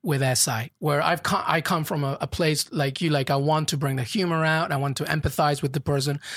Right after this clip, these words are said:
but I have a really good, uh, editor,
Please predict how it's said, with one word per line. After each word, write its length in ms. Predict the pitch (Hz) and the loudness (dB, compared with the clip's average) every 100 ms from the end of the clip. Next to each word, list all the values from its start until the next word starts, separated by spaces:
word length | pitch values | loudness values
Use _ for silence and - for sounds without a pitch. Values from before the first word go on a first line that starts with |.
| - - | -10 -2
but 100 | 151 | 0
I 60 | |
have 160 | 165 143 | 2 2
a 60 | 131 | 2
really 340 | 147 170 160 | 4 4 2
good, 300 | 151 147 143 - - - - | 2 2 2 -4 -10 -10 -2
uh, 240 | 147 135 - | 0 0 0
editor, 520 | 78 151 - 160 151 | 0 0 2 2 2